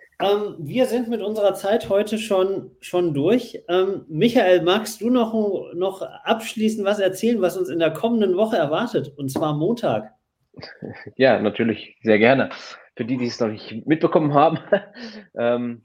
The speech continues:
Speaker 2: wir werden am Montag mit Racemates bei der Höhle der Löwe ab zwanzig Uhr fünfzehn, äh, auf Vox zu sehen sein, als, äh, einer der ersten, glaub ich, äh, N F T, Blockchain, Web drei und Motorsport-Startups und hoffen, dass wir den Space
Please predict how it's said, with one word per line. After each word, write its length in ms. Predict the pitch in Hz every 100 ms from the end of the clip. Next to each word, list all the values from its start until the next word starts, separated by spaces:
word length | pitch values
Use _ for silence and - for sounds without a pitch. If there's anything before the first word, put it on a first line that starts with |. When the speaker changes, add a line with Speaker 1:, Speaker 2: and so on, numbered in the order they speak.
| -
Speaker 2:
wir 100 | 110
werden 380 | 117 117 113 101
am 260 | 104 104
Montag 400 | 101 113 123 120
mit 120 | 117 101
Racemates 540 | 110 - 113 107 -
bei 400 | 104 104 101 98
der 160 | 98 98
Höhle 140 | 110
der 100 | 101
Löwe 440 | 104 117 113 104
ab 160 | - -
zwanzig 280 | 104 98 -
Uhr 60 |
fünfzehn, 540 | - 107 - 101 98 92 -
äh, 60 | -
auf 580 | 104 95 95 - 104 -
Vox 220 | 107 -
zu 100 | -
sehen 340 | 98 120 139 127
sein, 460 | 123 127 127 127 127 _ _ _ _
als, 560 | 110 110 110 - - -
äh, 300 | 110 104 110 -
einer 220 | - 117
der 120 | 107 98
ersten, 340 | 113 - 110
glaub 240 | 110 110
ich, 260 | 107 - -
äh, 200 | 107 104
N 120 | 110
F 160 | 113 -
T, 300 | 113 113 110
Blockchain, 640 | 107 107 - 110 110 107
Web 160 | 104 101
drei 400 | 104 104 107 101
und 160 | 104 95
Motorsport-Startups 960 | - - - 104 - 104 95 104 -
und 100 | 104
hoffen, 260 | 107 107 107
dass 160 | 104
wir 80 | 107
den 220 | 104 104 -
Space 500 | - 113 127 127